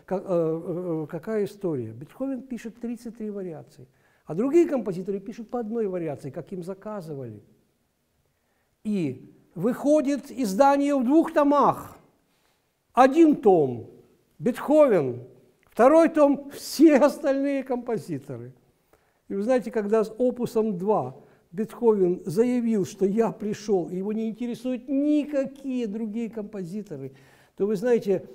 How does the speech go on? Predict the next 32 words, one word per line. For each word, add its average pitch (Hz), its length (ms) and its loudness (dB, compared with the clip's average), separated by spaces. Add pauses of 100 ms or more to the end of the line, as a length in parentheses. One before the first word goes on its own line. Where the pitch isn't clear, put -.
(280)
вероятно, 233 1120 0
знаете, 254 480 -6
говорят, 269 400 4
что 269 140 -10
есть 240 200 -6
там 214 140 -2
разные 190 460 -2
причины, 185 560 -4
в 147 60 -8
том 175 160 -2
числе 160 240 -12
там 156 160 -6
финансовые 185 880 -2
или 160 120 -4
просто 180 420 -4
там, 165 260 -6 (300)
но, 220 320 0 (240)
вы 214 100 -4
знаете, 226 300 -4
одна 226 320 -4
из 190 120 -4
главных 190 680 -2
причин, 135 720 -10 (160)
ну, 147 260 -10 (160)
как, - 380 -10
э, 156 320 -8 (340)
на 151 160 -2
мой 214 300 0
взгляд, 135 580 -6 (100)
это 254 460 -4 (300)
лишний 269 580 0
раз, 240 580 -2